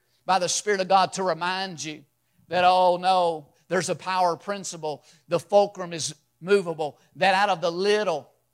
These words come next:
great eternal change and significance and strength can come. That out of the little, change can happen.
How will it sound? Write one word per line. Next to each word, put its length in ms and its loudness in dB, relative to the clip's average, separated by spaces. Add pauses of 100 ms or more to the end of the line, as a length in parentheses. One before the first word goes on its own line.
(200)
great 440 -2
eternal 540 -6
change 640 -6
and 120 -10
significance 1000 -8
and 160 -8
strength 480 -10
can 220 -14
come. 320 -10 (1900)
That 100 -14
out 140 -4
of 100 -12
the 80 -14
little, 400 -16 (1300)
change 640 -12
can 140 -20
happen. 380 -20